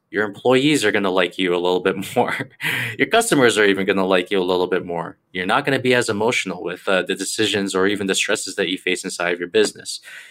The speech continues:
Uh, you're gonna have more control of your appetite, and which means you're gonna have more control over the foods that go into your body, which actually controls your mood and your energy. And did I say energy? You're gonna have way more energy as a result, all right? You're gonna have a shit ton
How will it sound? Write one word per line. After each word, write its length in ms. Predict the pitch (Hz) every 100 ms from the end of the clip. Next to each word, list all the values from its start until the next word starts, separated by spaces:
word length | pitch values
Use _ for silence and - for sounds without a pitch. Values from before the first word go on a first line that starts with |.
| - - -
Uh, 60 |
you're 140 | 90 110
gonna 120 | 127
have 160 | 127
more 160 | 123 131
control 320 | 131 131 127
of 80 | 120
your 100 | 113
appetite, 560 | 127 151 - 90 82 - -
and 260 | 101 101
which 180 | 104 104
means 160 | 117 113
you're 80 |
gonna 120 | 120 113
have 200 | 117 98
more 180 | 110
control 400 | 120 117 - 113
over 160 | 113 104
the 100 | 104
foods 300 | 98 113 120
that 160 | 104 104
go 80 |
into 220 | 101 98 98
your 80 |
body, 260 | 85 104 120
which 220 | 92 95
actually 320 | 101 107 -
controls 440 | 120 139 - 90 98
your 100 | 117
mood 340 | 165 165 85 -
and 280 | 117 160
your 120 | 104 92
energy. 460 | 87 82 - - _ - - _ _ _
And 580 | 87 95 101 101 98 98 _ _ _ _
did 120 | 95
I 60 | 107
say 160 | - 147
energy? 300 | 143 139 143
You're 320 | 110 139 160
gonna 180 | 180 170
have 300 | 165 151 123
way 140 | 135
more 200 | 123 113
energy 300 | 98 90 87
as 160 | 87 85
a 60 |
result, 340 | 92 90 - - _ _ -
all 80 | 87
right? 300 | 90 101 107
You're 140 | 98
gonna 120 | 110 107
have 260 | 110 101
a 340 | - 101 98 - _ _
shit 380 | - - 107 -
ton 320 | - 104 98